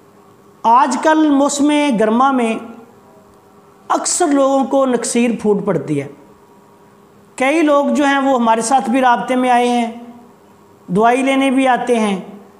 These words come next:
तो मैंने सोचा कि आज आपकी खिदमत में एक इंतहाई आसान सा नुस्खा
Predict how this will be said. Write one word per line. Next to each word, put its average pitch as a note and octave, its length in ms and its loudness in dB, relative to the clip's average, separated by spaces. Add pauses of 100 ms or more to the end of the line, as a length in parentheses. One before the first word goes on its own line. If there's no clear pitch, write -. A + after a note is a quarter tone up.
(480)
तो C4+ 100 2
मैंने C4+ 260 0
सोचा C#4+ 360 0
कि C4+ 120 0 (140)
आज B3 380 2
आपकी A#3+ 320 0
खिदमत B3 480 -2
में B3+ 160 0
एक B3+ 340 -4
इंतहाई A#3 800 2 (180)
आसान B3 720 0
सा B3+ 180 -2
नुस्खा G3 420 -2